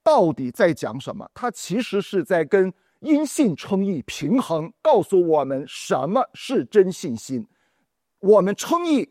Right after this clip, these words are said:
归根结底还是因信称义，只不过雅各告诉我们说，你不要自欺欺人，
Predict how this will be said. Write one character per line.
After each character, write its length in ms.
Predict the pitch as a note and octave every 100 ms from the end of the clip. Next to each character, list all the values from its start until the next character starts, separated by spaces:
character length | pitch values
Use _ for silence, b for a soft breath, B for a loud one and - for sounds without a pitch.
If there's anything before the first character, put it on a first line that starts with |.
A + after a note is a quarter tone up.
| -
归 200 | E4+ D#4
根 220 | D4+ D4
结 320 | - D#3 G#3+
底 400 | F3+ C3+ C3 B2+
还 540 | - - D3+ D#3+ G#3+ C4
是 400 | - C#4+ F#3+ B2
因 260 | F#3+ G#3+
信 240 | F3 G3 B2
称 300 | - D3 D3
义， 160 | D#3 - _ _
只 180 | - F3+
不 100 | F#3
过 220 | A#3 G3
雅 340 | C3+ D#3 A#2 C3
各 240 | - D4+ F#3+
告 180 | A#3
诉 220 | F3 F#3 D#3
我 100 | C#3+
们 120 | D3+
说， 200 | F#3+ G3
你 160 | F#3
不 160 | E3 A3+
要 140 | C4+ G#3
自 220 | - F4+
欺 240 | - F3+
欺 220 | - -
人， 200 | D3 A#2